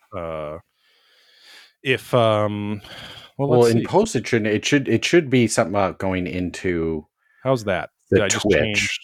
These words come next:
Speaker 1: something? I just changed, does
Speaker 2: So,
Speaker 1: that sound better?
Speaker 2: so you can boost your Twitch level 'cause you're high, so you can
Speaker 1: I just
Speaker 2: drag
Speaker 1: did
Speaker 2: that
Speaker 1: that.
Speaker 2: little thing. Okay,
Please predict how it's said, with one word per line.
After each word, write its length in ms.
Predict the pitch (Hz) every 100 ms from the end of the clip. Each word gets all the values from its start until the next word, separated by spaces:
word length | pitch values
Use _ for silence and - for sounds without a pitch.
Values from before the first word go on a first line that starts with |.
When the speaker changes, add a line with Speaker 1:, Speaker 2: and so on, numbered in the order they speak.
| -
Speaker 1:
something? 260 | 82 - 80
I 80 |
just 160 | 87 -
changed, 280 | - 85 87
does 60 | 95
Speaker 2:
So, 40 |
Speaker 1:
that 120 | 90
sound 240 | - 92 87
better? 160 | 87
Speaker 2:
so 80 | 92
you 160 | 120 127
can 180 | 156 139
boost 360 | 117 127 -
your 100 | 113
Twitch 460 | 95 - 120 127 -
level 300 | 95 85 87
'cause 240 | - 87 92
you're 140 | 101
high, 380 | 82 85 87 113
so 180 | - 95
you 140 | 98
can 200 | - 98
Speaker 1:
I 40 | 92
just 100 | 87
Speaker 2:
drag 180 | 87 95
Speaker 1:
did 60 |
Speaker 2:
that 120 | 92 90
Speaker 1:
that. 60 |
Speaker 2:
little 180 | 92 85
thing. 300 | - 90 87 -
Okay, 300 | 80 73